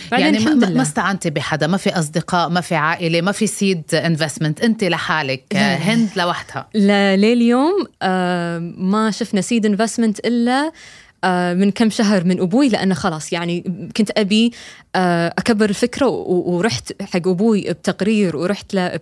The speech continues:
Speaker 1: presentation، وبينت له يعني الجروث والدايركشن والريسيرش اللي إحنا يعني قمنا فيه ولين وين وصلنا. خليته فعلًا يؤمن بالفكرة ويؤمن بالمشروع عشان يصير مستثمر معي، آه، به-، بهال-، يعني، آه، بهالبزنس، بهالحركة، بهالفكر.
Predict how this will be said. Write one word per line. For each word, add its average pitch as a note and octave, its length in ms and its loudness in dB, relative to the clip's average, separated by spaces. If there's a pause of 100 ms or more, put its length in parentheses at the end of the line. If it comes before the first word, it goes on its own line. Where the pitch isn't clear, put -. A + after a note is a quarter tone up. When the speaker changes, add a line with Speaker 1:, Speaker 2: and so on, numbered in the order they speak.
(100)
Speaker 1:
presentation، F#3 640 -2
وبينت F3+ 520 0
له F#3 60 0
يعني F3 320 0
الجروث G3 520 0
والدايركشن F#3 640 0 (440)
والريسيرش G3 720 0
اللي F#3+ 100 0
إحنا G3 200 0
يعني E3+ 300 -2 (180)
قمنا G#3 240 4
فيه A#3 260 2
ولين F#3 260 2
وين G3 220 2 (140)
وصلنا. G#3+ 520 2 (320)
خليته B3+ 400 0
فعلًا B3+ 400 4
يؤمن A#3 340 4
بالفكرة F#3+ 440 0
ويؤمن A3+ 380 2
بالمشروع G#3 560 2
عشان G#3+ 300 0
يصير F#3+ 240 -2
مستثمر D#3+ 460 -6
معي، E3 400 -2 (440)
آه، E3+ 440 0
به-، F3 240 -2
بهال-، D#3+ 420 -2
يعني، D#3+ 580 -6
آه، - 320 -14
بهالبزنس، A3 640 2
بهالحركة، G3+ 580 -2
بهالفكر. G3 600 0